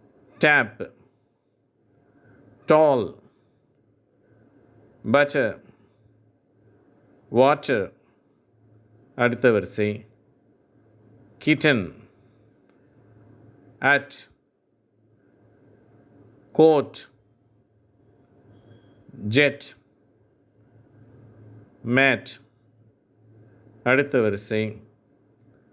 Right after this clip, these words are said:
rat. Right. நெக்ஸ்ட்டு, சவுண்ட் ட்வென்டி ஃபோர். இது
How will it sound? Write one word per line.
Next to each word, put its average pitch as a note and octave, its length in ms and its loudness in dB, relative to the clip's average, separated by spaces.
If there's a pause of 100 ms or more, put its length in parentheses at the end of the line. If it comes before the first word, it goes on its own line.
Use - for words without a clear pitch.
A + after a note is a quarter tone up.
(420)
rat. A#2+ 600 0 (2000)
Right. A#2+ 520 0 (1000)
நெக்ஸ்ட்டு, B2+ 560 -4 (840)
சவுண்ட் D#3+ 500 0 (120)
ட்வென்டி B2+ 380 -4 (120)
ஃபோர். B2+ 260 -2 (840)
இது C#3 380 -4